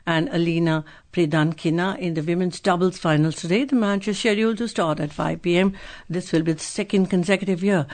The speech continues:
that Thombare and Hartono have reached the final, having fallen short in the last year's title match. In the women's singles event, India's fifteen-year-old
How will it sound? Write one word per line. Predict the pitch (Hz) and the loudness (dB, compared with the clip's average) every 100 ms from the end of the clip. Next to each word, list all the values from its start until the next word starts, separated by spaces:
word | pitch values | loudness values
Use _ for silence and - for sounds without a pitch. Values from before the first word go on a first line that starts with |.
| - - | -14 -6
that | - 160 156 | 0 2 0
Thombare | - 185 165 160 165 | 0 2 4 4 2
and | 175 175 | 2 0
Hartono | 165 156 - 180 202 202 | 0 -2 0 0 2 2
have | 160 170 | 2 0
reached | 151 156 | -2 -4
the | |
final, | - 175 185 277 | -2 2 2 0
having | 190 160 160 | 0 0 0
fallen | 160 - 165 170 | -2 -2 0 0
short | - 220 156 - - - - | 0 2 2 -2 -14 -18 -4
in | 175 165 | 0 2
the | |
last | 156 160 175 160 | 2 2 0 -2
year's | 156 | -2
title | - 156 156 | 0 -2 0
match. | 156 160 143 - - - - | 2 2 0 -4 -14 -18 -4
In | 220 | -2
the | 220 | 0
women's | 247 254 247 | 2 2 0
singles | - 240 247 | -2 -2 0
event, | 254 240 247 | 0 0 0
India's | 220 196 185 185 | 0 0 -2 -2
fifteen-year-old | 175 170 196 214 196 190 190 | -6 0 0 2 0 0 0